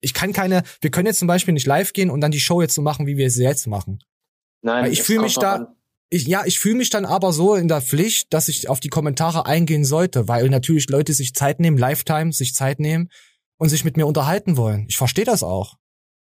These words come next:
Speaker 1: Ich versteh das
Speaker 2: Ich
Speaker 1: vollkommen.
Speaker 2: find das geil, die Interagierung mit dem Publikum, aber ich selber guck mir da im Nachgang keine Livestreams mehr an, weil mir das natürlich bei anderen Leuten auf den Sack geht.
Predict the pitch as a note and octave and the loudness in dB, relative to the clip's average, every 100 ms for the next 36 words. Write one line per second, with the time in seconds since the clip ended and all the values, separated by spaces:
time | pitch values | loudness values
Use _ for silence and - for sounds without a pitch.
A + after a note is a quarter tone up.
0 | _ _ _ _ _ - B2 F#3 E3 F3 | _ _ _ _ _ -4 0 0 0 0
1 | E3 F3 D3+ C#3 - E3 D#3 B2 C3+ D3 | 0 2 2 0 2 2 4 4 4 2
2 | B2+ C3 C#3+ C3 B2 B2 A#2+ A2+ B2 B2 | 0 2 2 2 0 2 0 -2 0 0
3 | B2 A#2 G#2+ A2+ A2 C3+ D3 C#3+ - D3 | 2 0 2 0 2 2 2 0 -2 -2
4 | C3 A#2 A#2+ C#3 - B2 A#2+ A#2+ A#2 A2+ | 0 2 2 0 -2 -4 -2 0 2 2
5 | B2 - A#2+ A#2+ A2 C3 A#2 A2+ A2+ A2+ | 0 -2 -2 0 0 2 2 2 2 0
6 | A2+ - A#2 A2 G#2+ A#2+ A2+ A2+ A2 G#2+ | -4 -2 -2 0 0 2 2 0 0 0
7 | A#2 C3+ - G#2 | 0 0 -2 -4